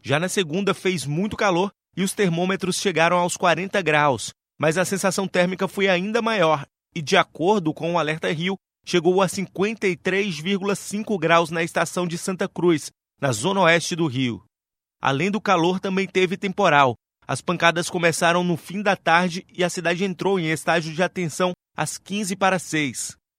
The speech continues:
Desta vez, a região mais afetada foi a Zona Norte.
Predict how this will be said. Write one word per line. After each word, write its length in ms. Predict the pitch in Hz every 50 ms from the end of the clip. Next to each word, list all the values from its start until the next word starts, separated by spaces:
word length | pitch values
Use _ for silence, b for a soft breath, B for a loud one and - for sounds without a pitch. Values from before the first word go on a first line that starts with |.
| _ _ _ _ -
Desta 300 | 135 151 160 - 196 180
vez, 340 | 131 170 185 208 - - - _ _ _ _ _ -
a 80 | 127
região 340 | 131 180 185 147 175 185 185
mais 240 | 175 175 190 190 190
afetada 600 | 208 196 - 208 - - - 175 185 185 185 190
foi 180 | - - 196 196
a 80 | 196
Zona 240 | 160 156 196 196 202
Norte. 500 | 190 170 160 160 156 143 120 - - -